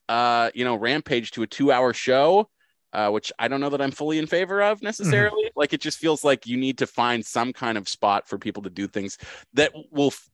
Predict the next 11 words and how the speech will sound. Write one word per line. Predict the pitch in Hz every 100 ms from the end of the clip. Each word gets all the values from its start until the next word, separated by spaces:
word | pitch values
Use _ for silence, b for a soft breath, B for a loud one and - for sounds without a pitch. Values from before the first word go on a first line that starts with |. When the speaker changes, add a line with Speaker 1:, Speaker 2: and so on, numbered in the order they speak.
| -
Speaker 1:
you | 165
know, | 135
beyond | 113 139 151 151 151 131
just | 139 117 104 -
dark | 127 120 104 - - -
or, | 120 110 104 _ 107
uh, | 101 98 98 -
elevation, | 117 117 104 113 123 - 95 95
that | 104
will | 104
feel | - - 123 123 113 107